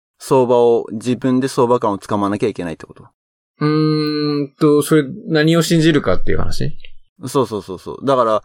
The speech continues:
Speaker 2: うん。
Speaker 1: どっちか買うにしてもさ、
Speaker 2: うん。
Speaker 1: まあ、年式が違えば、それだけ値段は落ちてくわけじゃない？基本的には。
Speaker 2: うん。うん。
Speaker 1: 中古だったら場合。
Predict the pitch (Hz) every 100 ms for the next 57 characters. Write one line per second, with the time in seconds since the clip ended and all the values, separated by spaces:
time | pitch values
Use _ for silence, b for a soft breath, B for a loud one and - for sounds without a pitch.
0 | - 151 120 73 - - 123 127 143 120
1 | - 165 175 196 185 143 131 104 - 110
2 | 95 - _ - 139 104 - _ _ _
3 | _ _ 143 135 151 196 - 202 190 -
4 | 180 175 131 110 107 - 135 135 135 123
5 | 127 135 131 135 - 110 85 90 90 104
6 | 202 - 104 139 135 98 73 58 _ _
7 | 127 117 92 - _ _ _ _ _ _
8 | - 101 101 98 - 87 85 85